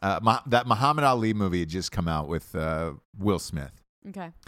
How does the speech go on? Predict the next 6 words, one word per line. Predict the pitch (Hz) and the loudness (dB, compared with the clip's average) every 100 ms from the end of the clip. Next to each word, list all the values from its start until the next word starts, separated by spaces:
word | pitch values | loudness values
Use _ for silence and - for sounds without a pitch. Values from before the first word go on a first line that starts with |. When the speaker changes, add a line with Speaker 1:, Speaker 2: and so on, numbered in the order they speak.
| - _ - | -20 _ -8
Speaker 1:
Um, | - 85 80 78 76 78 | -4 -4 -4 -4 -6 -6
you | 101 | -2
know, | 90 | -2
the | 82 | 0
Ali | 98 92 95 95 | 2 4 4 0
Boumaier. | 82 98 87 87 87 92 | 0 0 2 2 2 0